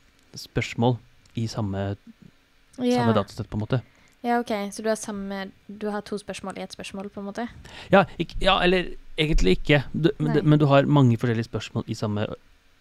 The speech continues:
Speaker 1: oppgave, så det kommer en eksamen som kommer, kommer hva som helst, på en måte.
Speaker 2: Mm.
Speaker 1: Så det er derfor det er multitasking. Så det er
Speaker 2: Ok.
Speaker 1: kanskje ikke multitasking at den gjør to ting samtidig,
Speaker 2: Nei.
Speaker 1: men det er multitasking, det at den kan svare på f-, mange oppgaver alene.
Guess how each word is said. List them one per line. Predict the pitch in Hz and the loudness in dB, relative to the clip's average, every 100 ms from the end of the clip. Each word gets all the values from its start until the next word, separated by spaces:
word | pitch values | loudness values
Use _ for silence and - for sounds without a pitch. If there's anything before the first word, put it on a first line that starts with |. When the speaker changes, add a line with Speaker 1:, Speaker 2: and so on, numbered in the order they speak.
| - | -10
Speaker 1:
oppgave, | - - 113 | -8 -6 -2
så | 139 | 0
det | 131 | 0
kommer | 120 107 | 2 0
en | |
eksamen | 120 - 98 101 | 0 0 0 0
som | 110 | -2
kommer, | 110 | -2
kommer | 107 110 | -2 -2
hva | 107 98 | -2 -4
som | 123 | -6
helst, | - - - | -8 -16 -16
på | - | -12
en | 95 | -12
måte. | - - _ - | -14 -18 _ -8
Speaker 2:
Mm. | 240 220 - | -6 -6 -8
Speaker 1:
Så | - | -4
det | 113 | 0
er | 110 110 | 0 0
derfor | 104 117 | -2 -2
det | 107 | 0
er | |
multitasking. | 104 95 - - - | 0 -2 -8 -10 -6
Så | - | -6
det | - 233 214 | -6 -4 0
er | |
Speaker 2:
Ok. | 143 | 2
Speaker 1:
kanskje | 123 120 | 0 0
ikke | 120 | -2
multitasking | 107 107 104 - | -2 -6 -6 -6
at | 110 | -6
den | 113 113 | -2 -2
gjør | 104 101 110 - | 0 0 -2 -4
to | 120 104 - - - | -10 -10 -14 -16 -8
ting | 104 | -6
samtidig, | - 107 101 113 139 | -6 -8 -4 0 0
Speaker 2:
Nei. | 233 226 220 214 - | -2 -8 -6 -8 -2
Speaker 1:
men | 120 | 2
det | 120 | 4
er | |
multitasking, | 117 104 107 104 - 110 110 | 4 2 -4 -6 -6 -6 -4
det | 104 | -4
at | 98 | -6
den | 120 | -8
kan | - - 107 | -6 -4 -4
svare | - 104 101 | -2 -4 -4
på | 101 101 | -4 -6
f-, | 71 - - | -10 -12 -10
mange | 110 101 101 | -6 -6 -8
oppgaver | - 98 101 101 | -10 -10 -10 -8
alene. | 101 95 | -10 -12